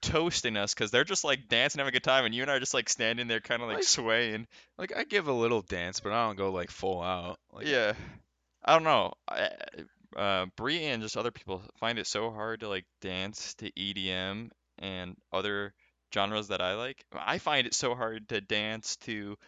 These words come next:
Speaker 1: like, a person just singing at times.
Speaker 2: No, I would agree. I say E D M. I mean, E D M's, it's literally in the name. It's dan-,
Speaker 1: Electronic
Speaker 2: it's dan-,
Speaker 1: dance
Speaker 2: I feel like
Speaker 1: music.
Speaker 2: it's the easiest, but
Speaker 1: Yeah.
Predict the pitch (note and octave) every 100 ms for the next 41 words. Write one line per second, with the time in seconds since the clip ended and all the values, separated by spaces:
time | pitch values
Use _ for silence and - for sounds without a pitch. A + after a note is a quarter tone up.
0 | _ _ - - - B2+ B2 A2 A#2 -
1 | - C3+ C3+ G#2+ G2+ F#2+ A#2+ G2 G2 F#2+
2 | G2 - _ _ _ _ G2 F#2 F#2 -
3 | G2+ C3+ F3+ F2+ F2+ E2+ - C#4+ F3+ F#2
4 | G2+ F#2+ - - G3+ F#2+ A2 C3+ B2+ G2+
5 | - - - C3 C3+ G2 F2 F2+ F#2+ F2+
6 | - B2+ B2+ D3+ - D#3+ F3 E3+ - E3+
7 | F#3+ - C#3+ C3+ A#2 B2+ B2+ F#2+ F#2 -
8 | E2 F2+ A#2 - E2 G2+ - - - F2
9 | A2+ G2+